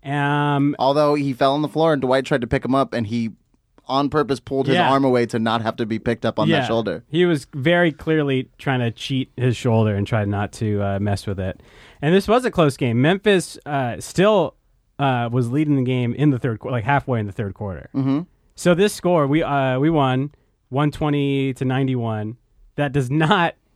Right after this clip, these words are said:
Speaker 1: tell the story of the game at all.
Speaker 2: Not a, not totally, but
Speaker 1: Yeah,
Speaker 2: I, I mean,
Speaker 1: that's
Speaker 2: the whole story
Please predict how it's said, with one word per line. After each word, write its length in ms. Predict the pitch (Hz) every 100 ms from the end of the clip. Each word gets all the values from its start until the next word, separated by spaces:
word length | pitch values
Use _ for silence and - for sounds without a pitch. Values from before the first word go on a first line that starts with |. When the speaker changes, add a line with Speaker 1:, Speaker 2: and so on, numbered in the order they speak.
| _ _
Speaker 1:
tell 180 | 165 139
the 100 | 139
story 300 | - 135 127
of 80 | 120
the 60 | 120
game 260 | 117 110
at 240 | 113 120 113
all. 240 | 104 - -
Speaker 2:
Not 360 | 262 427 381 -
a, 40 |
not 200 | 320 403
totally, 440 | 233 196 190 151
but 140 | 147 156
Speaker 1:
Yeah, 120 | 160
Speaker 2:
I, 40 | 165
I 20 |
mean, 140 | 180 180
Speaker 1:
that's 100 | 175
Speaker 2:
the 40 |
whole 100 | 226
story 520 | - 170 165 151 139